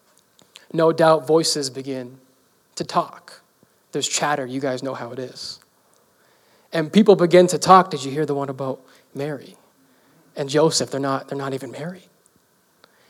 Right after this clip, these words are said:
Mary must have." And you can only imagine what Joseph is going through, the emotional turmoil that he is going through.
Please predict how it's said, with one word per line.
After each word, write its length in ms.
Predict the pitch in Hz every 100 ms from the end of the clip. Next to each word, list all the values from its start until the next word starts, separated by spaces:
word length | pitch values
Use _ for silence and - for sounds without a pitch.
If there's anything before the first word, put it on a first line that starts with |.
| _
Mary 220 | 143 143
must 260 | 143 135 -
have." 140 | 123 131 _ _ _ _ _ _ _ _ _ _ _ _ _ _ _ _ _ _ _ _ _
And 100 | 175
you 60 | 175
can 100 | 185
only 240 | 185 190
imagine 680 | 175 170 175 170 165 147 139 - _ _
what 220 | 156 156
Joseph 680 | 147 160 160 165 147 - - _ _
is 160 | 165 143
going 400 | 175 170 160 151
through, 200 | 147 139
the 100 | 147
emotional 480 | 151 160 160 165
turmoil 420 | 151 - 165 156 147
that 140 | 147
he 140 | 143 147
is 100 | 139
going 340 | 190 190 170
through. 280 | 160 135